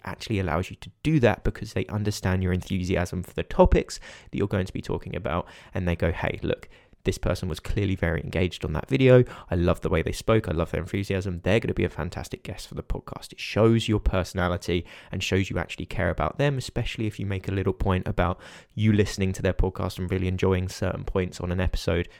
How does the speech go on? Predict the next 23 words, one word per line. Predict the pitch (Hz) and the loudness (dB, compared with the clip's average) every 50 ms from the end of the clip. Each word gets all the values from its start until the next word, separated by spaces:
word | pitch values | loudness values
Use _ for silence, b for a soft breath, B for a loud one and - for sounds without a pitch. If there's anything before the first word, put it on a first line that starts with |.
| B B | B B
Shows | - - 262 - | -6 -4 -2 -2
you | 254 220 | -2 -2
actually | - - - 120 | -2 -2 -2 -2
listened | 120 - - 104 107 | -2 -2 -2 -4 -6
and | 95 90 | -6 -6
cared. | - - - 85 - - - - - b b b b b | -6 -6 -6 -6 -6 -6 -10 -14 -14 b b b b b
So, | b - - - 90 64 - - B B B B - | b -2 2 4 4 4 2 -2 B B B B -6
tip | - - - - | 0 0 0 2
number | 135 127 117 113 | 2 0 0 0
one, | 117 104 95 87 - - - b b b b b | 0 -2 -2 -4 -6 -8 -12 b b b b b
send | - - - - 127 135 143 139 - | -10 -6 0 0 2 2 2 0 -2
video | 107 95 - - 107 107 104 95 90 85 | -4 -2 2 4 6 6 6 4 4 2
messages | 80 - - - - - - 85 82 87 87 - B B B B B B - | -2 -4 -8 -10 -10 -8 -6 -4 -4 -4 -6 -10 B B B B B B -12
to | - - - 131 147 143 | -8 0 2 2 2 2
these | 120 113 107 98 | 2 0 0 0
podcast | - - - 98 95 - - 85 82 78 - - - | 2 4 4 4 4 4 0 0 0 0 0 -4 -6
hosts | - - - 90 87 - - - - - - | 0 2 4 4 2 0 -4 -10 -12 -12 -6
or | - 113 113 123 117 127 | -2 2 2 4 2 2
to | - - - 113 98 - | 0 -2 -6 -4 -4 -4
emails | - - 139 151 151 131 101 92 92 92 92 95 - - | -4 -2 -2 0 2 4 4 4 4 4 2 0 -2 -2
or | - 98 90 | -6 -6 -4
LinkedIn | 85 98 110 117 - - - 127 120 113 | -2 -2 -4 -4 -4 -4 -4 -4 -2 0
profiles | - 92 95 95 - - - 87 87 90 87 | 0 2 0 0 0 -2 -2 0 0 0 -2